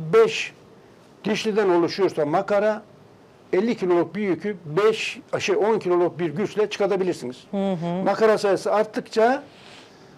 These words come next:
Speaker 1: az bir kuvvetle çok iş yapabilirsiniz.
Speaker 2: Çok güzel.
Speaker 1: On makarayla yüz kiloyu on, on, on kiloluk bir güçle çıkartabilirsiniz.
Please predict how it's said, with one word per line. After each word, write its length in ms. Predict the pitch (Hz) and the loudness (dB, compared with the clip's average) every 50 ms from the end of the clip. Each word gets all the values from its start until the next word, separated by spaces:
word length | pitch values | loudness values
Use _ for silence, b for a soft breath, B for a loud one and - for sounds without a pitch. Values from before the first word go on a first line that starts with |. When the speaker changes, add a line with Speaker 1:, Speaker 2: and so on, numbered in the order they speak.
| B - | B 0
Speaker 1:
az 220 | - 247 240 185 175 | 2 2 2 2 2
bir 140 | 190 175 | 0 0
kuvvetle 400 | - 190 196 190 160 - 233 220 | 2 2 2 2 4 2 2 0
çok 200 | - 240 247 202 | 0 -2 -4 -4
iş 160 | 196 - - 208 | -4 -4 -4 -4
yapabilirsiniz. 640 | 180 190 196 185 190 175 - - 120 123 - - - - B B B B B - | -4 -4 -4 -4 -4 -6 -6 -8 -10 -12 -12 -16 -20 -20 B B B B B -6
Speaker 2:
Çok 180 | - - - - | -6 -6 -4 0
güzel. 200 | 175 196 262 277 | 2 4 4 4
Speaker 1:
On 100 | 240 208 | 6 6
makarayla 760 | 185 165 - - 175 170 160 151 147 151 214 240 285 294 311 - - - - - | 4 4 4 4 4 4 6 6 4 4 4 2 2 0 -4 -10 -18 -20 -12 -4
yüz 260 | 170 233 254 - - | -2 0 0 0 -2
kiloyu 320 | - 202 185 180 202 254 247 | -2 0 2 2 2 2 2
on, 300 | - - 233 254 254 233 220 - - | 2 4 4 4 4 2 0 0 -2
on, 300 | 190 214 214 214 196 - - - - - - 175 196 208 214 208 202 214 202 208 226 | -2 -2 0 -2 -2 -4 -6 -10 -12 -8 -4 -4 -2 -2 -2 0 0 0 2 2 0
on 80 | 226 | 0
kiloluk 320 | - 214 202 196 220 - 170 | 0 -2 0 0 0 0 0
bir 60 | 214 | -2
güçle 320 | 190 208 - - 240 220 | -2 -2 -2 0 -2 -2
çıkartabilirsiniz. 720 | - - 208 196 190 196 175 156 147 - - 135 127 - | 0 -2 0 0 0 0 0 -2 -4 -6 -10 -14 -16 -16